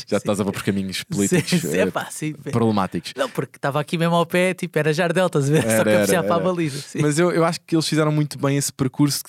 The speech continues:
Speaker 1: de como é que esta personagem, no contexto certo, consegue fazer amigos e de repente já nem te lembras que ele era um vilão. Ou seja, acho que é uma da, uma das vitórias da série, que acho que está muito bem feita, muito bem produzida, é que de repente eu já me esqueci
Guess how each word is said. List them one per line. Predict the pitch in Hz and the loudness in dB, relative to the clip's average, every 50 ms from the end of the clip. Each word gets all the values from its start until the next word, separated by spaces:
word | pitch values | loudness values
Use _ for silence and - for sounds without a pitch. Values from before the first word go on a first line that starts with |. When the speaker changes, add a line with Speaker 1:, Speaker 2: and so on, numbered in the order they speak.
| - - | -10 -4
Speaker 1:
de | - 143 127 120 - - | 0 0 0 0 0 -2
como | 127 131 139 | -4 -2 -2
é | 135 | -2
que | - 139 | 0 -2
esta | 131 107 - 123 - - 131 | -4 -2 -4 -4 -4 -4 -6
personagem, | - - - - 139 135 131 123 110 120 113 110 | -6 -6 -8 -4 -2 0 0 0 -2 -2 -4 -2
no | 117 123 | -2 -2
contexto | - - 127 123 120 - 120 120 117 - - - | -2 -2 -4 -4 -2 -2 -2 -2 -2 -4 -6 -4
certo, | - 127 127 135 135 - - - 139 139 | 0 0 2 0 0 -2 -4 -4 -4 -2
consegue | 135 135 131 - - 131 - | -2 -4 -4 -2 -4 -4 -4
fazer | - 127 113 120 120 | -4 -4 -2 0 0
amigos | 117 117 123 127 127 - - - | 0 2 0 0 -2 -2 -6 -8
e | 113 | -8
de | - | -8
repente | - - - 135 127 127 123 - - - _ - - - _ _ - | -10 -10 -6 -4 -4 -4 -4 -8 -14 -16 _ -20 -20 -20 _ _ -2
já | 147 147 | -2 0
nem | 151 156 143 | 0 0 -2
te | - 147 | 0 0
lembras | 139 143 147 143 139 135 131 - | 0 2 2 0 0 -2 -2 -4
que | - 139 | -2 -2
ele | 135 131 | -2 -2
era | 135 | -2
um | 135 127 | -4 -4
vilão. | 120 131 120 113 104 95 | -6 -6 -8 -8 -10 -10
Ou | 104 | -12
seja, | 104 113 101 98 101 101 95 92 - - - - _ - | -14 -12 -12 -10 -8 -8 -10 -10 -14 -18 -20 -18 _ -6
acho | 104 104 - - | -6 -4 -2 0
que | 135 | -2
é | 131 | 0
uma | 135 135 131 | 0 0 0
da, | 123 131 135 131 | 0 0 0 0
uma | 135 131 123 | 0 -2 0
das | 127 127 113 | 0 0 0
vitórias | 131 127 - 139 135 135 123 | 0 -2 0 0 0 0 0
da | 123 123 | -2 -2
série, | - - 123 123 120 131 131 - - _ _ - | -2 0 0 0 0 0 -2 -6 -8 _ _ -4
que | - 120 | -4 -4
acho | 117 - | -2 -2
que | |
está | - 110 | -4 -4
muito | 113 113 113 - 113 | -4 -6 -6 -8 -8
bem | 107 | -10
feita, | - - 107 107 107 - 104 | -8 -6 -6 -6 -6 -8 -10
muito | 104 101 101 - | -10 -10 -8 -4
bem | 120 110 104 | -4 -4 -4
produzida, | - 107 107 104 - - 117 117 123 131 127 - _ - - - - - - _ | -4 -8 -10 -8 -4 -2 -2 0 0 -2 -4 -6 _ -20 -20 -20 -20 -20 -12 _
é | - 127 | -4 -4
que | 117 139 | -4 -4
de | 131 | -4
repente | - - 156 151 165 | -4 -2 0 0 2
eu | |
já | 160 165 | 0 0
me | 165 160 | 0 -2
esqueci | - - 170 156 - - - 170 175 175 - | -4 -2 -2 -2 -2 -2 -4 -4 -4 -6 -8